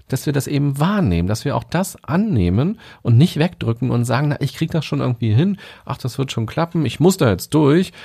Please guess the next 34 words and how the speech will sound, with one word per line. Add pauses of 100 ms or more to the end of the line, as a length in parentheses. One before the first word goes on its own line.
(120)
sondern
dass
wir
es
annehmen
und
sagen,
„Okay, (260)
tatsächlich (200)
habe
ich
grad
bestimmte
Symptome (200)
und
ich
bekomme
so
manches
gerade
nicht
hin
oder (440)
mein
Leben
entwickelt
sich
dadurch
negativ.“ (1120)
Und
dann
ist
es
Zeit,